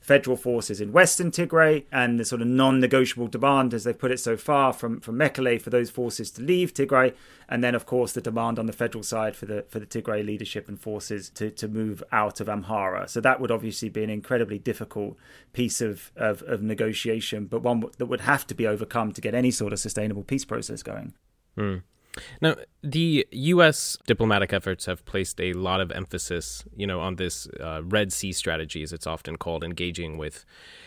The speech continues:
Speaker 2: with, uh, Gulf countries especially. Uh, d-, do you think we can judge much from this recent turnaround?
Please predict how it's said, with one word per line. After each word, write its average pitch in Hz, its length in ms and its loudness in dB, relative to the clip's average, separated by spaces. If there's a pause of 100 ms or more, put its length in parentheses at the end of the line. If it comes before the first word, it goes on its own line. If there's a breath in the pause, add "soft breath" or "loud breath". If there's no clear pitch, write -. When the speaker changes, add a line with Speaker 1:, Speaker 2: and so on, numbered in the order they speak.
(160 loud breath)
Speaker 2:
with, 92 280 -2
uh, 92 160 0
Gulf 131 240 6
countries 101 380 0
especially. 101 640 0 (120)
Uh, 143 60 2
d-, 147 260 0
do 151 120 0
you 220 80 4
think 233 180 2
we 208 100 2
can 156 360 2
judge 131 260 6
much 135 260 2
from 123 180 2
this 113 280 0
recent 120 460 -2
turnaround? 123 640 0